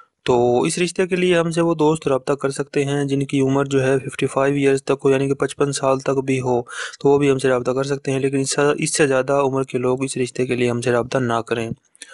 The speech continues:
ल-, लड़का जो है मुसलमान हो, ज़ात बरादरी कोई भी हो, पाकिस्तान के किसी भी शहर में रहता हो, अच्छे ख़ानदान से हो और ठीक ठाक कमाता भी हो, ताकि शादी के बाद अच्छे से गुजारा इनका हो सके।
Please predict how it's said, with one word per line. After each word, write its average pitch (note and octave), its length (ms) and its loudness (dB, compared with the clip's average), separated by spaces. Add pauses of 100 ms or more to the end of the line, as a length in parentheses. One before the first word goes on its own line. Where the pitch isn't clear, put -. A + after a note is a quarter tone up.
(480)
ल-, C3 480 2
लड़का C#3 280 2
जो D#3+ 140 0
है D#3 140 0
मुसलमान C#3+ 500 -2
हो, D3 160 0
ज़ात C3+ 180 -2
बरादरी C3 360 0
कोई C3+ 280 0
भी C#3 140 -2
हो, C#3 100 2
पाकिस्तान C3+ 400 -4
के C3 80 -4
किसी - 280 -6
भी D3 100 -2
शहर B2+ 240 -2
में C3 120 0
रहता B2+ 240 -2
हो, C3 160 4
अच्छे C3 280 0
ख़ानदान B2+ 460 -2
से C#3 140 -4
हो C3 300 0 (640)
और B2+ 220 4
ठीक C3+ 180 -2
ठाक C3 220 -2
कमाता B2+ 320 -2
भी C3 160 0
हो, C3 360 0 (300)
ताकि A#2+ 360 -2
शादी B2 260 -4
के C3 80 2
बाद B2+ 200 2
अच्छे B2+ 300 -2
से C3 80 0
गुजारा A#2+ 380 0
इनका B2 240 -2
हो B2+ 160 -2
सके। - 460 -6